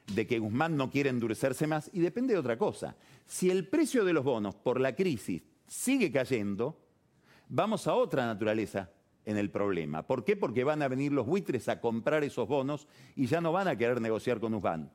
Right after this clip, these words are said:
a, con Guzmán. Van a juicio en Estados Unidos, como hizo Paul Singer y el resto de los holdouts durante el último tramo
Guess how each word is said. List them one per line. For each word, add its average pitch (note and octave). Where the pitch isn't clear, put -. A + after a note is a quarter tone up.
a, G#2
con B2
Guzmán. A2
Van C#3+
a D3+
juicio E3
en C3+
Estados C#3+
Unidos, C#3+
como A#2+
hizo C3+
Paul B2
Singer A2+
y A2
el A2+
resto B2+
de A2+
los A2
holdouts A2+
durante B2
el B2+
último C3+
tramo A#2